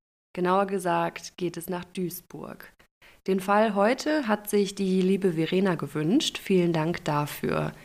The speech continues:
Wenn auch ihr Vorschläge habt, welchen Fall ihr gerne von mir hören möchtet,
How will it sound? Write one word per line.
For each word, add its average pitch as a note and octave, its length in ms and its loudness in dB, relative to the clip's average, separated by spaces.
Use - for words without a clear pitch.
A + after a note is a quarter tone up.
Wenn F#3+ 320 8
auch F3+ 240 6
ihr C4+ 240 8
Vorschläge G3 640 4
habt, G#3 260 4
welchen F3+ 280 4
Fall F3+ 360 4
ihr E3 120 2
gerne E3 300 4
von E3 200 2
mir D#3+ 120 2
hören G#3 300 4
möchtet, D#3+ 480 0